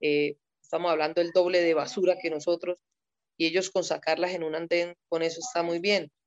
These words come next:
Y pasa a la alcaldía y recoge la basura y ellos sin tener que pagar absolutamente nada.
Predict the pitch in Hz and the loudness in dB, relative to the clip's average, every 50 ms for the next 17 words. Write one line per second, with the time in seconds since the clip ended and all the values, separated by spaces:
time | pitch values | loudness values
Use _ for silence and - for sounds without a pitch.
0 | _ _ _ - - 170 170 - 170 170 - 180 175 175 165 160 160 - 160 151 | _ _ _ -6 -4 -4 0 0 0 2 2 0 2 2 0 -2 -2 -4 -4 -4
1 | 151 160 175 170 175 175 170 170 156 147 - 165 165 165 175 175 165 156 151 151 | 0 0 0 2 2 0 -2 -2 -4 -6 -4 -4 -4 -2 -2 -2 -2 -2 -2 -4
2 | 151 - 170 165 175 170 165 - _ - - 156 160 156 160 160 - - 160 - | -4 -4 -4 -4 -2 -4 -6 -8 _ -10 -8 -6 -6 -6 -6 -8 -8 -10 -14 -12
3 | - 156 147 147 147 147 - - 165 - - - 156 160 160 156 160 - - - | -12 -10 -10 -10 -10 -10 -8 -10 -10 -8 -8 -8 -4 -4 -2 -2 -4 -6 -8 -12
4 | 147 143 147 147 - 147 151 151 151 147 - 156 156 156 147 143 - | -10 -10 -10 -10 -10 -8 -8 -8 -10 -10 -8 -6 -4 -4 -4 -6 -8